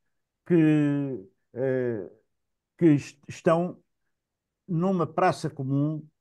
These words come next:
que se interrelacionam em todas as disciplinas. Como vocês sabem, eu não sou nem licenciado, nem doutorado em antropologia. Sou um leitor de antropologia,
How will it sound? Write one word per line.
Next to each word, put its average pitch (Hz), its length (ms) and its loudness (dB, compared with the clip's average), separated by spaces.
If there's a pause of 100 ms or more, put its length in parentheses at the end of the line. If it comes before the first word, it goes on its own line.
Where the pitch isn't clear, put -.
(180)
que - 80 -20
se 160 340 -4
interrelacionam 151 1080 0
em 156 100 -4
todas 151 300 -6
as 131 100 -4
disciplinas. - 600 -10 (240)
Como 175 180 0
vocês 151 360 -4
sabem, 123 380 0 (260)
eu 156 140 2
não 147 180 4
sou 127 240 -2
nem 147 220 2
licenciado, 123 840 -4 (240)
nem 160 260 0
doutorado 131 680 0 (140)
em 147 160 0
antropologia. 135 800 -6 (200)
Sou 143 240 0
um 143 80 2
leitor 147 560 2 (220)
de 120 180 -4
antropologia, 127 760 -4